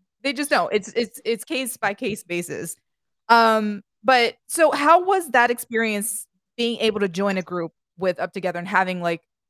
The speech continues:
different moms around you? Was, was that, did it make that, your experience, your pregnancy experience, and then after, easier, better, um, happier? How was that for you?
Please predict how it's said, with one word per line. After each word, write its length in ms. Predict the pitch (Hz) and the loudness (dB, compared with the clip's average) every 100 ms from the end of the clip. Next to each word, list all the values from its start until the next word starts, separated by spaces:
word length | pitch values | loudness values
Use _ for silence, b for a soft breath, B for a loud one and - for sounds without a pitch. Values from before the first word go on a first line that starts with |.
| _ | _
different 220 | 190 208 | -10 -2
moms 280 | 254 330 311 | 4 4 4
around 420 | 294 269 254 247 | 2 4 4 2
you? 380 | 220 240 233 226 | -4 -2 0 0
Was, 480 | 202 196 214 208 180 _ - | -2 0 0 0 -8 _ -10
was 300 | 202 214 202 | 0 0 4
that, 360 | 240 254 214 | 2 2 0
did 140 | 208 220 | -2 -2
it 140 | 214 | -2
make 240 | 220 226 - | -4 -4 -2
that, 280 | 202 202 202 | -2 -2 -4
your 120 | 196 | -6
experience, 560 | 190 214 202 190 180 | -6 -8 -6 -6 -6
your 120 | 190 180 | -6 -6
pregnancy 560 | - 202 202 - 190 | -6 -8 -8 -8 -8
experience, 520 | 175 - 185 175 180 - | -8 -12 -12 -10 -10 -10
and 100 | 180 | -10
then 120 | 170 | -2
after, 520 | 170 226 - 180 180 - _ _ _ - | 0 0 0 0 0 -2 _ _ _ -6
easier, 540 | 233 254 233 247 240 | -2 0 0 2 4
better, 800 | 208 214 220 220 220 220 214 214 _ _ _ - | 4 4 6 6 6 6 4 0 _ _ _ 0
um, 240 | 185 180 | 2 2
happier? 840 | 185 226 226 226 226 214 214 208 | 2 0 0 -2 0 2 0 -2
How 160 | 214 233 | 0 0
was 140 | 233 | 0
that 160 | 202 185 | 0 -2
for 140 | 190 - | -4 -14
you? 220 | - 208 | -12 -14